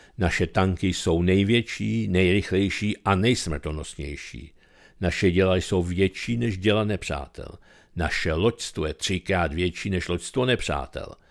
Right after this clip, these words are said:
Náš špionážní systém funguje bezvadně a známe všechna nepřátelská tajemství. Naše ponorky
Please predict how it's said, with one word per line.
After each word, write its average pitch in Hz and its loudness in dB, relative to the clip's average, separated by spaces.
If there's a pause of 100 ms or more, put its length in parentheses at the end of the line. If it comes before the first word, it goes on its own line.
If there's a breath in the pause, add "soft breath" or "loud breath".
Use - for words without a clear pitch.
(340 loud breath)
Náš 104 4
špionážní 143 4
systém 104 2
funguje 120 4
bezvadně 98 2
a 113 -4
známe 101 2
všechna 120 -4
nepřátelská 98 0
tajemství. - -8 (580)
Naše 87 -2
ponorky 98 -2